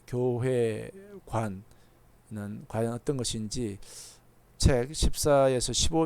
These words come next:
페이지에 보면 나와 있습니다. 그대로 읽겠습니다. "사도행전 교회는 건물도 없고 제조도 없었다.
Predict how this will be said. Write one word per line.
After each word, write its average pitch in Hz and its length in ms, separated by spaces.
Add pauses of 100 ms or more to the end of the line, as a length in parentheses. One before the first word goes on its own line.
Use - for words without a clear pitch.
페이지에 135 340
보면 117 300
나와 101 220
있습니다. 104 520 (580)
그대로 151 300
읽겠습니다. 135 540
"사도행전 151 720
교회는 147 600
건물도 139 460
없고 117 520 (100)
제조도 135 680 (380)
없었다. 120 640